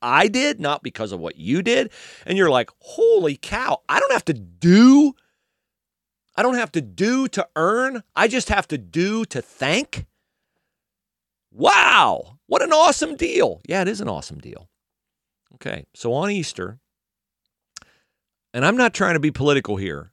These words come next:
I'm really not. I, but I can't give you this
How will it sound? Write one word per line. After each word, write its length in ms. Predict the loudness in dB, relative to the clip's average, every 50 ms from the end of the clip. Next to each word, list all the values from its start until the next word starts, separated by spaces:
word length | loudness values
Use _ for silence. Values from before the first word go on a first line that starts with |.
| _ -12
I'm 120 | -8 -4
really 300 | -2 0 2 2 2 2
not. 320 | 0 0 0 0 -2 -4 _ _ -10
I, 140 | -8 -8 -8 -4
but 160 | 0 0 0
I 80 | 0
can't 480 | 2 2 2 2 2 0 -2 -4 -8 0
give 180 | 2 2 2 2
you 140 | 0 -2
this 320 | 2 0 0 0 0 -8